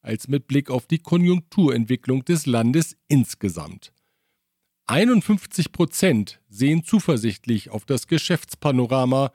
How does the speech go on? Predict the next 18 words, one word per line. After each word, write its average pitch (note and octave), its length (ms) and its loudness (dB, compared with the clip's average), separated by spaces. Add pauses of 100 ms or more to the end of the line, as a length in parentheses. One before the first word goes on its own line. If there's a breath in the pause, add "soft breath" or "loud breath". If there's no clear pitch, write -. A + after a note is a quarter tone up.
(260)
aber G2 240 -4
nur F#2 200 -4
neunzehn D#3 600 0
Prozent D3 560 -2 (160)
sind F3+ 280 -2
optimistisch C3+ 840 0 (220)
für G#2+ 260 0
das G#2+ 240 -6
Land. E2 420 -8 (920)
Sorgen C#3 520 2
bereiten G#2 540 0
weiterhin D3 460 2
vor - 240 -6
allem F#3+ 280 2
die D#3 180 0
wirtschaftspolitischen D3 1000 -2
Rahmenbedingungen C#3 1160 2
und D3+ 380 0